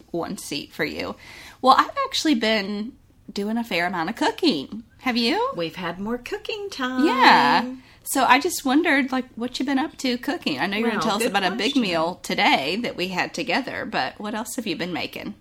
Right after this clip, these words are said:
Speaker 2: Well, so, side note, I have Freya here in my home. Freya is a, um, Chinese international student who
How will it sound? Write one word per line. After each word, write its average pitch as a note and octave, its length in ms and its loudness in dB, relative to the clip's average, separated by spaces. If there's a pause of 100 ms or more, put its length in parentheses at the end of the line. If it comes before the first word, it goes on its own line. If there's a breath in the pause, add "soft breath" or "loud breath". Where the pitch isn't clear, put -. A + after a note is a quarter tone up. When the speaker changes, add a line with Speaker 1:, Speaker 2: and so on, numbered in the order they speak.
(120)
Speaker 2:
Well, F#3+ 640 0
so, F3 840 0 (180)
side G3+ 420 2
note, E3+ 600 -4
I E3+ 120 -6
have D#3 580 -4 (100)
Freya F#3 720 -2
here F3 260 -2
in D#3 140 -4
my F3+ 160 -2
home. D#3+ 680 -4
Freya D#3+ 480 -4
is D#3 460 -2
a, D3 560 -8
um, C3+ 380 -12 (160)
Chinese G3 640 -4
international D3+ 580 -6
student D3 560 -6
who D3 440 -8